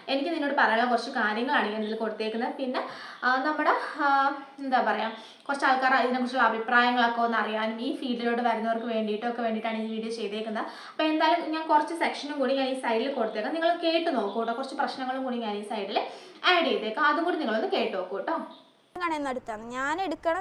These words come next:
Speaker 2: കടകളെന്ന് പറഞ്ഞാൽ കടകളുടെ പേര് ഇതിൽ പറയാമെന്ന് എനിക്കറിയത്തില്ല. ആ വലിയ കടകളിൽ നിന്നാണ് ഞാൻ എടുക്കാറുള്ളത്. നല്ല മെറ്റീരിയലാണ്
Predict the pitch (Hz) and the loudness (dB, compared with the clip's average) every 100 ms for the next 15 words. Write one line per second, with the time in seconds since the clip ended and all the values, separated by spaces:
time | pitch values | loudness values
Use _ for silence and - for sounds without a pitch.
0 | 381 311 320 320 320 311 330 339 294 269 | 0 2 2 0 -2 -2 -2 0 0 2
1 | 294 349 311 302 311 302 311 320 277 262 | -2 -2 -4 -2 -4 -6 -2 0 2 0
2 | 269 277 277 294 262 233 247 226 359 - | 0 -4 -4 -4 -4 -6 -8 -8 -10 -16
3 | - - - - - 440 440 330 330 311 | -20 -20 -20 -14 -2 2 2 2 2 2
4 | 302 294 285 277 240 - 208 214 214 - | 0 0 -2 -4 -6 -8 -8 -8 -12 -18
5 | - 277 277 294 330 - 302 311 339 392 | -12 -2 2 2 2 -2 0 2 4 2